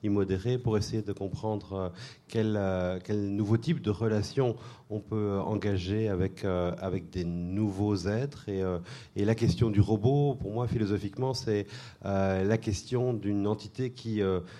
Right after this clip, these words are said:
qui s'invite vraiment dans le, le triangle avec lequel on, on pense depuis toujours, les dieux, les animaux, les machines. Depuis que, euh, l'humain est humain, euh, il pense, euh, avec, euh, ces trois entités-là.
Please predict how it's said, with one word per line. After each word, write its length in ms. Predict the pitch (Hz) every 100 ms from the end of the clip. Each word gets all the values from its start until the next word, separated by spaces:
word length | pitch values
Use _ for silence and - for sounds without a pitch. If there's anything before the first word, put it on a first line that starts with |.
| - -
qui 80 | -
s'invite 580 | - 127 117 143 160 -
vraiment 600 | 101 110 120 123 131 120
dans 500 | 107 113 113 110 110 - - - -
le, 840 | 113 113 107 104 98 92 69 -
le 200 | - 139
triangle 800 | 143 - 147 147 147 117 123 117
avec 200 | 117 120
lequel 200 | 117 135 123
on, 180 | 120
on 40 | 113
pense 200 | 131 120
depuis 200 | 117 123
toujours, 500 | 139 131 127 101 107
les 140 | 107
dieux, 280 | 104 117 131
les 160 | 113 117
animaux, 380 | 110 113 120
les 120 | 113 107
machines. 600 | 107 - 135 135 120 98
Depuis 320 | 98 - 107
que, 340 | - 101 101 95 - - - -
euh, 400 | 101 98 92 95
l'humain 320 | 98 107 113
est 180 | 107 110
humain, 400 | 107 123 131 117
euh, 260 | 101 98 95
il 140 | 92
pense, 640 | 87 104 92 123 123 - 107
euh, 240 | 95 92
avec, 280 | 95 104 104
euh, 80 | 92
ces 140 | 117
trois 220 | - 127
entités-là. 540 | 120 113 117 101 123